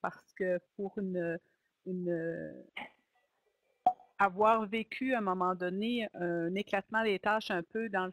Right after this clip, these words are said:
sens de celui de monsieur Bélanger, où est-ce que j'avais à intervenir en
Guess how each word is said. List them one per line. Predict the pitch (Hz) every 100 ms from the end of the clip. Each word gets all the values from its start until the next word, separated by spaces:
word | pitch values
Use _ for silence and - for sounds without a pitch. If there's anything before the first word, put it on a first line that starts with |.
| -
sens | 202 202
de | 190
celui | - 180 185
de | 190
monsieur | 180 175 -
Bélanger, | 180 180 175 175 175 226
où | 220 185
est-ce | 190
que | 196
j'avais | 180 180 190
à |
intervenir | 185 180 - 175 180 185 196 202 190 _ -
en | 185 180